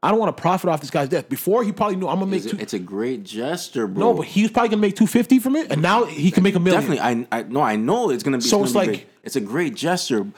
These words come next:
Speaker 2: but yo,
Speaker 1: But it's
Speaker 2: me, Re-,
Speaker 1: different.
Speaker 2: yo,
Speaker 1: It's
Speaker 2: Reggie
Speaker 1: different.
Speaker 2: Bush,
Speaker 1: It's
Speaker 2: Reggie Bush
Speaker 1: different.
Speaker 2: rallying people to be like, "Yo,
Speaker 1: He
Speaker 2: let's
Speaker 1: should,
Speaker 2: give."
Speaker 1: Re-, Reggie Bush can come together with a whole bunch of people who have it
Speaker 2: Yeah.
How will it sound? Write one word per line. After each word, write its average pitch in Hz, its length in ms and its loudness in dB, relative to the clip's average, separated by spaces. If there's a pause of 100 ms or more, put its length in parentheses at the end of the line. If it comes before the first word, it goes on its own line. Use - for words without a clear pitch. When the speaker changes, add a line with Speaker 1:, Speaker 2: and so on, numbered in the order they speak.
(240)
Speaker 2:
but 170 100 -4
yo, 190 140 -2
Speaker 1:
But 196 100 0
it's 202 120 0
Speaker 2:
me, 254 60 -2
Re-, 233 60 6
Speaker 1:
different. 190 300 0
Speaker 2:
yo, 180 220 -2
Speaker 1:
It's 117 100 -18
Speaker 2:
Reggie 247 260 0
Speaker 1:
different. 208 160 4
Speaker 2:
Bush, 196 220 -2
Speaker 1:
It's 110 340 -16
Speaker 2:
Reggie 185 420 0
Bush 175 100 2 (100)
Speaker 1:
different. 117 120 -6
Speaker 2:
rallying 160 360 0
people 170 220 -2
to 151 60 -2
be 156 80 -2
like, 127 140 -2
"Yo, 135 60 4
Speaker 1:
He 208 60 4
Speaker 2:
let's 143 120 2
Speaker 1:
should, 90 140 0
Speaker 2:
give." 147 280 2
Speaker 1:
Re-, 156 60 0
Reggie 170 180 0
Bush 214 200 0
can 165 100 -12
come 180 180 -2
together 160 360 -2
with 131 120 -2
a 104 60 -4
whole 160 260 -2
bunch 170 160 0
of 139 80 -8
people 143 200 -2
who 131 100 -8
have 151 360 0
it 269 120 0 (120)
Speaker 2:
Yeah. 101 340 -2